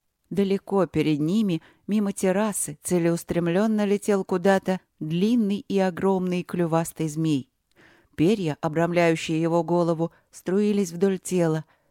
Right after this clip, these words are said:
Крылья лениво двигались вверх-вниз, лапы были поджаты к брюху, а тело периодически легонько извивалось, и тогда он чуть менял направление полета. «Надо же, он уже здесь!» —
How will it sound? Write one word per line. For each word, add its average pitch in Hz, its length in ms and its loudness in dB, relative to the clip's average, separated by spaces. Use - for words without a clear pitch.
Крылья 170 580 2
лениво 170 480 0
двигались 170 560 0
вверх-вниз, 165 800 -2
лапы 202 320 -2
были 190 260 0
поджаты 190 580 -2
к 165 100 -10
брюху, 180 480 0
а 156 140 -4
тело 214 480 0
периодически 165 680 -2
легонько 165 580 0
извивалось, 170 680 -2
и 143 100 -8
тогда 160 400 0
он 165 180 0
чуть - 280 -2
менял 185 380 2
направление 151 680 -2
полета. 151 600 -6
«Надо 127 500 -6
же, 135 220 -10
он 185 300 2
уже 196 240 0
здесь!» — 190 640 -6